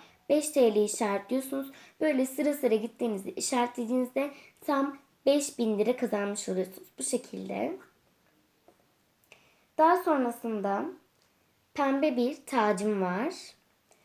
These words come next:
Sonra mavi bir çıt çıt tokam var. Arkası da şöyle. Sonra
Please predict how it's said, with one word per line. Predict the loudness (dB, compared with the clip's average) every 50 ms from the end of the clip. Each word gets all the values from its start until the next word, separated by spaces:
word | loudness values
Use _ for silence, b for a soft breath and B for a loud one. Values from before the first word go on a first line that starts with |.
| b b b b b _ -6 -2
Sonra | 0 0 2 2 0 0 0 -2 -2 -4 -8 -12 -18 _ _ _ _ _ _ _ _ _ _ _ _ _ _ _ _ _ _ _ -4
mavi | 0 0 2 2 4 4 2 2 4
bir | 4 2 2 0 -2 -8
çıt | -12 -14 -12 -10
çıt | -10 -10 -10 -12 -6 -2
tokam | -2 -2 -2 -2 -2 -2 -2 0 0 -2
var. | -2 -2 -4 -6 -8 -12 -10 -8
Arkası | -6 -6 -6 -6 -10 -12 -14 -14 _ -12
da | -10
şöyle. | -8 -6 -6 -4 -4 -4 -6 -6 -8 -10 -10 -12 -14 -16 _ _ _ _ _ _ _ _ _ _ _ _ _ b b b b b b b b b b b b _ _ _ _ -2
Sonra | 0 0 2 2 2 0 0 0 -2 -2